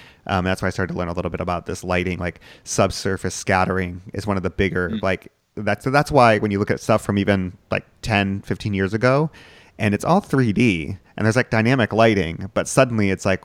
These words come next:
Speaker 1: "Whoa, that looks way better now." Well, it's not computational power, because even movies that had three D effects, like, they have all the time in the world to create the stuff and all these rendering.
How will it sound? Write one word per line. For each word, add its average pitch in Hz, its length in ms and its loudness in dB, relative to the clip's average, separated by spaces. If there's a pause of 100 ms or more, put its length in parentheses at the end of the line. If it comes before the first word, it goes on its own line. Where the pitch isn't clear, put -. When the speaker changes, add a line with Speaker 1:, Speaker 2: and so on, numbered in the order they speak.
(120)
Speaker 1:
"Whoa, 95 520 4
that 113 200 0
looks 107 240 -6
way 117 420 2
better 117 280 4
now." 87 400 -2 (360)
Well, 135 60 2
it's 135 100 2
not - 300 0 (140)
computational 107 960 0 (240)
power, - 720 0
because 92 640 -4 (260)
even 127 260 0
movies 98 580 0
that 82 120 -4
had 92 240 -2
three 196 160 -4
D 156 100 -4
effects, 123 300 -2
like, 95 120 -6
they 123 120 0
have 92 320 2
all 92 180 2
the 92 100 -2
time 101 220 0
in 98 40 -2
the 98 80 0
world 95 420 2
to 92 80 2
create 101 440 -2
the - 60 -4
stuff 123 320 4
and 95 80 2
all 95 160 4
these 98 200 0
rendering. 107 420 0